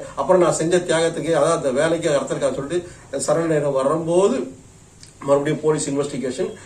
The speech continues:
டியூன் ஆனந்த் கதாபாத்திரம். சின்ன வயசுல தன்னால பாதிக்கப்பட்ட ஒரு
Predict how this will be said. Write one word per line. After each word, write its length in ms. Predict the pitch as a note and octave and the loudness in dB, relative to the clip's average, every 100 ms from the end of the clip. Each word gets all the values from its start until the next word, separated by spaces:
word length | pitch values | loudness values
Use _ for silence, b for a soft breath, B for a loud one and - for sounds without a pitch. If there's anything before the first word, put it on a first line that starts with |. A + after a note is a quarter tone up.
| B | B
டியூன் 240 | - B3 A#3 | 0 4 8
ஆனந்த் 280 | F#3 C3+ C3 | 6 4 0
கதாபாத்திரம். 540 | B2+ B2 A2+ - - B B | -2 -2 -4 -4 -10 B B
சின்ன 300 | - F#3 A#3+ | -4 2 6
வயசுல 400 | A3 E3 - C3 D3+ D#3 - - | 6 4 0 -2 -2 -4 -14 -6
தன்னால 340 | D3 D#3+ F#3 G3 | -2 2 4 4
பாதிக்கப்பட்ட 500 | D#3+ E3+ E3 D#3 D3 C#3+ | 4 2 0 -4 -2 -2
ஒரு 140 | B2+ | -2